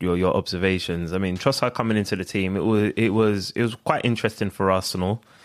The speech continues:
I'll say that because, um, what you found with Martinelli since, um, Jesus has been injured, it's,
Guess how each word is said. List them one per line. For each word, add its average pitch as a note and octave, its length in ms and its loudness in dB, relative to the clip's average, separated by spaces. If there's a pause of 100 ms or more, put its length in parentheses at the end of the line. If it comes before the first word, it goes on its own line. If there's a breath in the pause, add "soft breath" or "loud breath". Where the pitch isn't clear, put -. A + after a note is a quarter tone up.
(320 loud breath)
I'll F#2+ 160 4
say F#2+ 220 2
that F2+ 220 0
because, F#2 340 0
um, F2+ 360 0 (240)
what F#2+ 260 0
you G2+ 160 2
found F#2+ 460 -2
with F2 260 -4 (220)
Martinelli F#2+ 800 0 (200)
since, - 640 -2 (220)
um, F#2+ 120 -2
Jesus F#2+ 440 0
has F2+ 100 -4
been F2+ 200 0
injured, E2+ 380 0
it's, D#2+ 160 -2